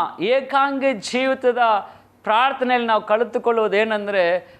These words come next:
ಪರಿಶುದ್ಧಾತ್ಮನೊಂದಿಗೆ ಸಹವಾಸವನ್ನು ನಮಗೆ ದೊರಕುವುದಾಗಿರುತ್ತದೆ. ಯಾರೆಲ್ಲ ಏಕ-, ಏಕಾಂಗಿಯಾಗಿ ಪ್ರಾರ್ಥನೆ ಮಾಡುವ ಪ್ರೈವೇಟ್ ಪ್ರೇಯರ್ಸ್‌ನ,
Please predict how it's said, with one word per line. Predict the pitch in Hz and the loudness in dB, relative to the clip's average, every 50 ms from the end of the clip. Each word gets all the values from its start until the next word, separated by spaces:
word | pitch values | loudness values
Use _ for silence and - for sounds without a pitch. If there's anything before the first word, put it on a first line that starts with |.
| - _ _ | -20 _ _
ಪರಿಶುದ್ಧಾತ್ಮನೊಂದಿಗೆ | 202 214 226 214 - - 262 214 196 226 220 226 233 233 - 233 226 226 226 220 220 214 208 208 | -2 -2 -2 -2 -2 -2 -2 0 2 0 2 2 0 -2 -6 -2 0 0 0 0 0 0 0 0
ಸಹವಾಸವನ್ನು | 190 - - 208 185 175 214 214 214 208 208 208 208 - - 208 208 202 196 202 | -2 -2 -2 -2 2 2 2 2 2 2 2 2 0 -2 0 2 2 2 0 0
ನಮಗೆ | 196 190 185 180 170 151 | 0 0 0 0 -2 2
ದೊರಕುವುದಾಗಿರುತ್ತದೆ. | 147 170 175 180 170 170 170 170 160 156 151 139 139 127 123 - 123 117 107 101 101 - - - _ - _ - - - - 170 | 2 2 2 2 -2 0 0 2 4 4 2 2 0 -6 -4 -6 -6 -6 -6 -8 -12 -18 -20 -20 _ -20 _ -20 -20 -20 -12 -4
ಯಾರೆಲ್ಲ | 175 202 226 254 262 269 262 269 269 277 269 254 | -2 0 0 2 0 0 0 0 0 0 0 0
ಏಕ-, | 226 220 240 254 247 254 254 226 190 | 0 0 0 -2 -2 -2 -2 -2 -2
ಏಕಾಂಗಿಯಾಗಿ | 175 190 226 247 247 247 254 247 240 247 254 240 254 247 247 240 240 226 240 | -2 -2 -2 -2 -2 0 -2 0 0 -2 -2 -2 -2 0 0 0 2 2 0
ಪ್ರಾರ್ಥನೆ | 233 233 214 208 208 220 214 - 226 220 | 0 2 0 0 0 0 -2 -4 -6 -4
ಮಾಡುವ | 214 208 202 196 196 190 | 0 0 0 2 2 0
ಪ್ರೈವೇಟ್ | 185 - 220 220 240 254 254 247 233 196 247 | 0 0 0 0 2 2 0 -2 -2 -2 -6
ಪ್ರೇಯರ್ಸ್‌ನ, | - 214 233 247 247 233 - - - 226 | -2 0 2 2 2 0 -2 -6 -4 0